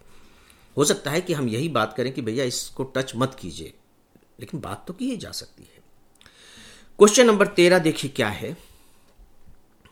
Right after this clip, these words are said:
मैं पढ़ के सुना रहा हूं। हाल के बीते दिनों में, हाल के बीते दिनों में, ध्यान रखिए, निम्नलिखित में से कौन से कारक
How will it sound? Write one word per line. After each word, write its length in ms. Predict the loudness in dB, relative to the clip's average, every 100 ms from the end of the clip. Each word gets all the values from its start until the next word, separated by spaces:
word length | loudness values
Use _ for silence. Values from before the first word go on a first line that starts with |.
| -16
मैं 100 | -8
पढ़ 140 | -6 -6
के 120 | -6
सुना 260 | -8 -8
रहा 140 | -10 -12
हूं। 240 | -14 -16 -16 -20 -20 -20 _ _ -20 -20 _
हाल 420 | -12 -2 2 4 4
के 220 | 2 0
बीते 460 | 0 -4 -2 -2 -2
दिनों 360 | -6 -8 -10
में, 240 | -12 -16 -20 -20
हाल 400 | -14 -2 0 0
के 240 | -2 -4 -4
बीते 540 | -4 -8 -6 -6 -6
दिनों 360 | -6 -10 -10 -12
में, 120 | -10
ध्यान 200 | -8 -8
रखिए, 300 | -10 -16 -16 -16 -18 -20 _ -20 -20 -20 -6
निम्नलिखित 840 | 6 8 8 6 2 0 -2 -4 0
में 160 | 0
से 160 | 2 -2
कौन 420 | -4 -2 0 0
से 220 | 0 -2 -2
कारक 600 | -4 -4 -4 -8 -10